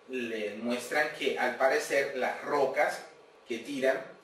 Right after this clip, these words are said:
hacia Merced y la sangre que le sale también son falsas, que parece que es salsa de tomate, ketchup,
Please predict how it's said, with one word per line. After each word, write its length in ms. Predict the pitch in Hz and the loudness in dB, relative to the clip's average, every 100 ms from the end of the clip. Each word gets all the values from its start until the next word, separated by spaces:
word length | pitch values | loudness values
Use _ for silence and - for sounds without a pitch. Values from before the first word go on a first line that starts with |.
| - - | -20 -16
hacia 280 | - - 123 | -12 -6 -4
Merced 480 | 139 143 - 143 143 | -4 -2 0 -2 -2
y 80 | |
la 180 | 123 123 | -4 -4
sangre 420 | - 117 117 127 | -4 -6 -4 -4
que 120 | 147 143 | -4 -6
le 80 | |
sale 340 | 143 127 127 135 | -2 -2 0 -2
también 380 | 131 123 107 107 | -6 -10 -12 -14
son 280 | - - | -14 -12
falsas, 400 | - 170 170 165 - - - - - | 2 2 4 -2 -8 -14 -20 -20 -10
que 120 | - 113 | -6 0
parece 480 | 120 117 117 147 | 2 2 2 -2
que 280 | - 131 113 | 0 0 0
es 100 | 113 | -2
salsa 400 | - 135 135 147 | 2 2 2 0
de 140 | 143 143 | 0 0
tomate, 440 | 147 139 - 170 - - - | -2 -2 -2 -4 -12 -14 -6
ketchup, 380 | 120 - 180 | -4 -4 -6